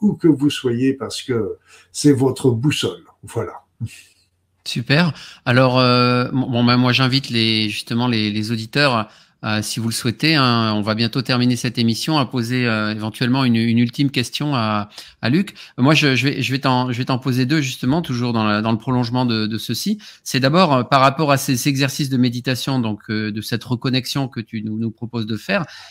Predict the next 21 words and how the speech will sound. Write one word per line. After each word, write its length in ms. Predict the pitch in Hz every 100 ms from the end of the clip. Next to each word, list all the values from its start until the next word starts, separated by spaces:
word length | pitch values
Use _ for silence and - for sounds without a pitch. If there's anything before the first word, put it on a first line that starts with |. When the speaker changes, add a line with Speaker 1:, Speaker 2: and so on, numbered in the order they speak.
| _
Speaker 2:
Est-ce 300 | - 135 -
que, 260 | - 160 165
justement, 460 | 143 135 127 143 185
est-ce 140 | -
qu'il 100 | 123
faut 140 | -
le 40 | 120
faire 440 | - 139 147 123 - - -
plutôt 260 | 123 139
le 60 | 123
matin, 380 | 117 - 139 165
plutôt 260 | 139 131
le 40 | 113
soir, 540 | - 131 135 160 156
euh, 140 | 127
n'importe 420 | 123 131 131 117 _
quand, 400 | 143 147 170 160
euh, 160 | 127 120
en 120 | 117
pleine 280 | 113 131 135
nuit ? 260 | 147 208